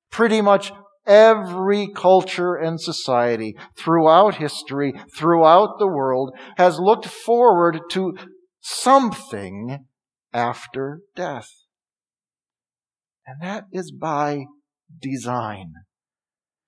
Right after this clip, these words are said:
In the book of Ecclesiastes, we are told that God has put eternity in the hearts of the children of Adam.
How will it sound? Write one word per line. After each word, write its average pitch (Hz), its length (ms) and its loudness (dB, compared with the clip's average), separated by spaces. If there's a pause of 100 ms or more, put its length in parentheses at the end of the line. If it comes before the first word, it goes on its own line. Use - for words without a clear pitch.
(120)
In 147 120 -6
the 143 80 -2
book 185 260 0
of 156 120 0
Ecclesiastes, 160 960 0
we 160 140 -2
are 151 140 2
told 165 300 0
that 131 180 -2
God 165 360 2 (300)
has 185 300 2
put 254 300 -2
eternity 208 1160 2
in 226 380 -2
the 185 140 2
hearts 156 560 0 (560)
of 131 140 -12
the 139 100 -8
children 117 640 -10
of 107 140 -12 (100)
Adam. 85 420 -16